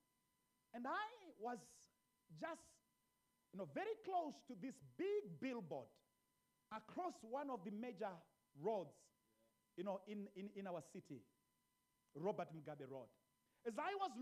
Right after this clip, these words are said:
looking at that billboard, I saw what was written. And in my dream, God speak, spoke to me and say,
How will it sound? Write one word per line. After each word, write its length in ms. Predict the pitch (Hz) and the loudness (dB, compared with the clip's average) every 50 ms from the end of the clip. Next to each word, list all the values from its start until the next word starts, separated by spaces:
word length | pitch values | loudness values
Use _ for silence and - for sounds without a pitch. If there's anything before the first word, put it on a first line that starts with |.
| 277 381 | 4 4
looking 320 | 440 427 - 370 370 370 | 4 6 4 2 2 2
at 100 | 359 349 247 233 | 0 -2 -2 0
that 160 | 262 320 - - - - - _ _ _ _ _ _ - 135 131 113 - | 0 0 0 -2 -8 -20 -20 _ _ _ _ _ _ -18 -18 -18 -8 -4
billboard, 480 | - 277 294 285 208 165 175 143 131 131 - - _ _ _ _ _ - | -2 0 0 0 0 -2 -2 -4 -4 -6 -10 -18 _ _ _ _ _ -6
I 80 | 262 269 | -6 -6
saw 320 | - - - 427 453 415 | -4 -4 -2 -2 0 2
what 180 | 349 339 320 - | 2 0 0 0
was 160 | 247 240 180 160 | -2 -2 -2 -2
written. 320 | 185 262 226 - 190 170 135 - - - _ _ _ _ _ _ _ _ _ _ _ _ _ _ _ _ _ _ _ - | -4 -6 -4 -2 -2 -2 -2 -2 -8 -18 _ _ _ _ _ _ _ _ _ _ _ _ _ _ _ _ _ _ _ -2
And 120 | 285 302 | 2 4
in 100 | 339 392 415 | 4 4 4
my 160 | 427 403 359 320 233 180 170 - - 135 | 4 2 2 0 -2 -6 -10 -16 -12 -4
dream, 220 | 160 254 330 339 370 403 320 214 | 0 2 2 2 2 0 -4 2
God 200 | 151 285 320 349 - - - | 6 6 6 6 4 0 -8
speak, 220 | - - - 392 - - - - - | -6 0 2 2 2 2 -2 -18 -12
spoke 340 | - - 381 381 381 381 - | 2 4 4 4 4 2 -4
to 80 | 285 208 | -4 -2
me 200 | 208 208 208 220 214 - _ _ _ _ _ _ _ _ _ _ _ _ _ | -2 -2 -4 -6 -8 -12 _ _ _ _ _ _ _ _ _ _ _ _ _
and 120 | 254 262 233 | -2 -2 2
say, 380 | - - 269 254 247 240 - | 4 4 4 4 4 2 -2